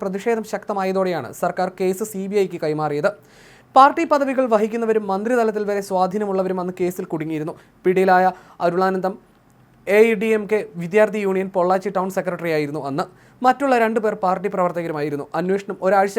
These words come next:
പിന്നിട്ടപ്പോഴേക്കും മുന്നൂറോളം യുവതികളുടെ ചിത്രങ്ങളും വീഡിയോകളും ആദ്യം അറസ്റ്റിലായ പ്രതികളിൽ നിന്നും ലഭിച്ചിരുന്നു. ഭരണകക്ഷിയിൽപ്പെട്ട യുവാക്കളുടെ സംഘമാണ് ഇതിന്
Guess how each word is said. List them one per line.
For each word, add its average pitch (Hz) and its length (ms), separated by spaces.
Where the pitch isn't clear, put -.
പിന്നിട്ടപ്പോഴേക്കും 180 640
മുന്നൂറോളം 269 540
യുവതികളുടെ 214 460
ചിത്രങ്ങളും 202 480
വീഡിയോകളും 190 420
ആദ്യം 185 280
അറസ്റ്റിലായ 185 420
പ്രതികളിൽ 190 400
നിന്നും 160 180
ലഭിച്ചിരുന്നു. 160 360
ഭരണകക്ഷിയിൽപ്പെട്ട 269 720
യുവാക്കളുടെ 214 480
സംഘമാണ് 185 420
ഇതിന് 180 160